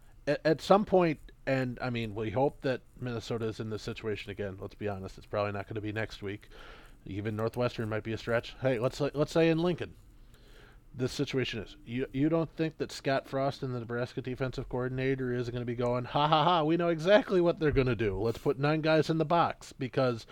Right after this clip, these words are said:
Mike Sanford, for whatever reason, won't try and dial up.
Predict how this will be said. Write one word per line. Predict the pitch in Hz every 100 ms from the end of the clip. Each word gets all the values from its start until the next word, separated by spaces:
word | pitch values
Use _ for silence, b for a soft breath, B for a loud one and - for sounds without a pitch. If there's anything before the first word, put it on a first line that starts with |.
| B B B
Mike | 131 139 135
Sanford, | - 156 151 151 143 123 - _ - -
for | 139
whatever | 135 135 143 165
reason, | 160 170 143 139 131 b b b -
won't | 117 143 151 -
try | 160 156
and | 147 135
dial | 135 143 147 143
up. | 143 -